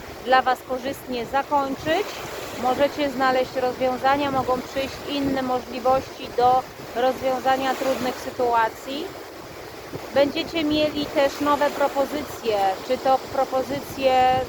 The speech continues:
zawodowe, czy to propozycje odnośnie związku, małżeństwa. E, e, otworzą się przez, przed Wami nowe drogi, nowe możliwości. E,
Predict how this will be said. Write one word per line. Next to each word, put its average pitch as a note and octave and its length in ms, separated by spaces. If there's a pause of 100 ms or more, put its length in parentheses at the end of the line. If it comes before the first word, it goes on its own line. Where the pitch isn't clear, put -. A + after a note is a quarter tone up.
(120)
zawodowe, C4+ 600
czy A#3 120
to B3 140
propozycje C4 720
odnośnie B3 520
związku, C#4+ 640
małżeństwa. B3+ 1000 (520)
E, A3 40
e, A#3+ 640 (1000)
otworzą C#4+ 480
się C#4 260
przez, B3+ 160 (320)
przed C4+ 140
Wami B3+ 380
nowe B3+ 260
drogi, B3+ 360
nowe B3 260
możliwości. A#3+ 880 (600)
E, A#3+ 300